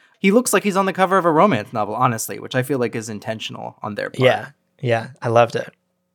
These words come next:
Speaker 2: All right, in the next scene, we jump back to the present day where Marco and his mother are still searching for Isabel on this giant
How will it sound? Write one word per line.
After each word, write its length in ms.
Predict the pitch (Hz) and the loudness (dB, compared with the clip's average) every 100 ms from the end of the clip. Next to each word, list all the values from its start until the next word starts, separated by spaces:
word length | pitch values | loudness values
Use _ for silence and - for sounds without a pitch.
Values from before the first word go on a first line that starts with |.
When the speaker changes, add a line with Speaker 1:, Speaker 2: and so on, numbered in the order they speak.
| - | 4
Speaker 2:
All 60 | |
right, 180 | 147 120 | 4 4
in 100 | 156 | -2
the 80 | 151 | 0
next 200 | 165 160 | 0 0
scene, 220 | 175 175 | 0 0
we 100 | 143 | -2
jump 300 | 127 170 165 | -2 -2 -2
back 340 | 156 156 156 - - | 0 0 0 -8 -10
to 80 | 131 | -6
the 100 | 123 | -2
present 380 | 165 156 151 | 0 0 -2
day 380 | - 123 123 120 _ _ _ | 0 2 2 -4 _ _ _
where 180 | 135 123 | 2 4
Marco 540 | 117 151 160 165 156 - | 6 4 4 2 2 0
and 220 | 135 123 | -4 -2
his 220 | 135 113 | -4 -4
mother 440 | 120 127 127 123 - _ _ - | 2 4 4 2 -2 _ _ -2
are 120 | 127 | 0
still 580 | - - 139 135 131 - - | 0 0 2 4 2 -4 -10
searching 560 | - 120 117 120 117 - | -4 -4 -2 -4 -4 -8
for 140 | - 123 | -4 -2
Isabel 680 | 175 165 127 120 120 120 _ _ _ - | 0 2 4 6 4 0 _ _ _ 0
on 160 | 127 113 | 0 2
this 200 | 107 - | 0 -2
giant 480 | - 123 123 117 | 0 2 2 -2